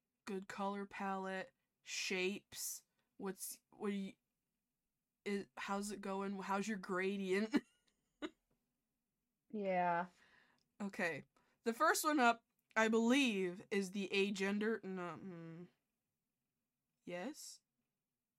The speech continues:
Speaker 1: I think that's the agender
Speaker 2: I
Speaker 1: flag.
Speaker 2: don't <laughs> know, Doc.
Speaker 1: I,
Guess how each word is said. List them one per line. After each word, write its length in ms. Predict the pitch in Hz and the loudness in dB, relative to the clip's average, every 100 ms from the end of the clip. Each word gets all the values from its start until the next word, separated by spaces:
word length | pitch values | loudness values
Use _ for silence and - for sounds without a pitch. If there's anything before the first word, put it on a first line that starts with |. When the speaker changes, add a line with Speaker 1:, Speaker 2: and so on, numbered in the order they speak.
| _ - | _ -8
Speaker 1:
I 40 | |
think 120 | 254 | -6
that's 180 | 208 170 | -4 -4
the 220 | - 165 160 | -4 -6 0
agender 120 | 214 | 4
Speaker 2:
I 260 | 208 208 | 6 6
Speaker 1:
flag. 180 | 233 - | 4 4
Speaker 2:
don't 360 | 214 190 185 - | 8 10 10 6
<laughs> 140 | 220 247 | 6 8
know, 400 | 202 214 202 233 | 8 8 8 8
Doc. 380 | 240 220 180 240 - - _ _ - - _ _ _ _ _ _ _ _ _ _ - | 8 8 8 4 0 -20 _ _ -20 -20 _ _ _ _ _ _ _ _ _ _ -4
Speaker 1:
I, 100 | 262 | -4